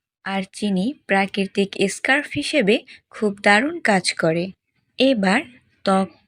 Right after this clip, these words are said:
কুসুম গরম পানির ঝাপটা দিয়ে পরিষ্কার করে নিন। হাতের তালুতে মধু নিয়ে এক মিনিট মালিশ করে ভালো করে ফেস ওয়াশ দিয়ে মুখ ধুয়ে নিন। ভালো ফলাফল পেতে হলে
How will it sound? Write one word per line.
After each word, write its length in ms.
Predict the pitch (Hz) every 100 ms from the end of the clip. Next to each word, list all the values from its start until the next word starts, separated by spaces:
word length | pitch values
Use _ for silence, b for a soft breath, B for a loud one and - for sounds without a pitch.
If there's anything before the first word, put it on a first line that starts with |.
| -
কুসুম 360 | 214 202 277 294
গরম 260 | 294 294 294
পানির 380 | - 285 277 302
ঝাপটা 440 | - 208 208 - 285
দিয়ে 240 | 311 262 269 - _ _ -
পরিষ্কার 480 | 220 254 - - 330 320
করে 220 | 208 175
নিন। 220 | 160 180 185 _ _ _
হাতের 500 | - 214 214 - 214 208
তালুতে 460 | 214 208 285 - 254 359 -
মধু 320 | 208 220 220 330
নিয়ে 280 | 339 208 262 - _ -
এক 160 | 202 202
মিনিট 280 | 202 196 196 -
মালিশ 360 | 196 196 220 - -
করে 240 | 311 254 247 - B B 190
ভালো 280 | 202 202 202
করে 220 | 208 202
ফেস 340 | 202 214 202 196
ওয়াশ 220 | 262 311 -
দিয়ে 180 | 320 339
মুখ 240 | 254 233 220
ধুয়ে 240 | 240 254 311
নিন। 220 | 208 147 - _ _ 202
ভালো 320 | 214 214 208 208
ফলাফল 580 | - 220 208 277 - 330
পেতে 300 | 320 320 311
হলে 320 | 330 320 220